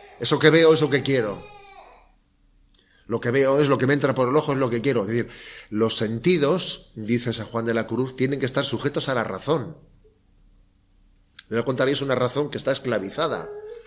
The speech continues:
a lo que me apetece en cada, en cada momento, ¿no? El que no está libre de la esclavitud de los sentidos no está capacitado para la caridad.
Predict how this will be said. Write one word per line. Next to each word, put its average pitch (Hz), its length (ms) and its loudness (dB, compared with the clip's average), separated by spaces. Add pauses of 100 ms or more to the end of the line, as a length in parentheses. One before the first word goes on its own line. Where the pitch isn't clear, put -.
a 104 100 -10
lo 110 120 -2
que 113 100 0
me 110 80 -2
apetece 113 480 0
en 104 60 -2
cada, 107 320 0 (260)
en 104 140 -2
cada 107 200 0
momento, 107 460 0
¿no? 135 240 -2 (1500)
El 117 160 2
que 120 120 2
no 156 80 4
está 156 180 4
libre 143 320 6
de 120 80 4
la 120 80 4
esclavitud 120 480 2
de 127 80 4
los 147 140 6
sentidos 135 640 4 (240)
no 120 120 0
está 151 220 2
capacitado 123 640 2
para 110 180 2
la 110 160 4
caridad. 113 440 2